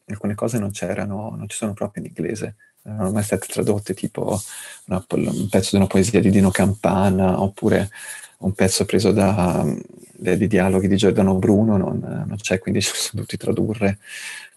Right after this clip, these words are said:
perché non, non c'erano. E, e, e lì sono, sono cose che tra l'altro ho praticato su di me, anche questa cosa dello strappare i disegni, del coso, perché,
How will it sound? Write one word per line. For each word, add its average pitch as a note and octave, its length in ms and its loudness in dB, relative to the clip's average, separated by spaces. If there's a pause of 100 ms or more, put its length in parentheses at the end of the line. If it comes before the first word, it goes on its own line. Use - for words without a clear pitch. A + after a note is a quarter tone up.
perché - 280 -2
non, F#2 220 0 (720)
non F#2 120 -2
c'erano. G2+ 500 0 (300)
E, F2 640 2 (500)
e, - 280 4
e G#2+ 180 6
lì C#3 340 10
sono, F#2+ 220 4
sono F#2+ 220 4
cose G#2 260 4
che F#2+ 60 -6
tra - 100 4
l'altro A2 180 4
ho - 40 -10
praticato G2+ 440 0
su - 140 -2
di G#2 100 4
me, A2+ 200 0 (180)
anche - 220 -8
questa - 240 -8
cosa - 240 -6
dello G#2+ 200 -2
strappare G2+ 920 -2 (540)
i - 40 -2
disegni, F#2+ 680 4
del G2 160 0
coso, A2+ 320 2
perché, - 440 2